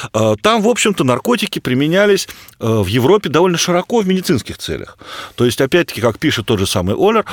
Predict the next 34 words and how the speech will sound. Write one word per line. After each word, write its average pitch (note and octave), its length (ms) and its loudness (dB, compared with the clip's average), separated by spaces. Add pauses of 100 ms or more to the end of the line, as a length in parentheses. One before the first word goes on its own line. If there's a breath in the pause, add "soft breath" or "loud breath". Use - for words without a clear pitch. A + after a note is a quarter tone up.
(220 loud breath)
он A2 180 0
пишет, G3 260 0
что - 280 0 (180 loud breath)
в, F#2 160 -8
по C#3 120 0
большому D3 500 2
счету, G#3+ 460 0 (260 loud breath)
э, A#2+ 200 2
купить E3+ 260 -4
кокаин E3 380 2
в C#3+ 60 2
аптеке F3 440 0
было D3 300 2
не D3 180 0
очень A#2 320 0
сложно. A#1+ 500 -12 (260)
То - 60 -2
есть - 80 0
это G3 80 0
было F#3+ 120 4
такое C3+ 240 2
вот C3+ 140 2
общество F#2 560 -2
было. F2+ 200 -2
То G2+ 100 -2
есть A2+ 100 -4
это B2+ 60 -6
было B2+ 100 2
не B2+ 80 2
только G#2+ 220 0
немецкое, D#3+ 400 0
но F2+ 60 0
и F2+ 40 2
европейское. F3 500 0